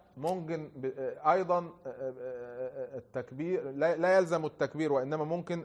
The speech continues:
أن يكون بالله أجل أو الله أعظم".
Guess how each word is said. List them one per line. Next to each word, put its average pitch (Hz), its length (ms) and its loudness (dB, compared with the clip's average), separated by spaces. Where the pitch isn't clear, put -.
أن 131 240 -4
يكون 160 600 0
بالله 143 800 6
أجل 151 460 8
أو 131 280 2
الله 131 520 2
أعظم". 101 380 0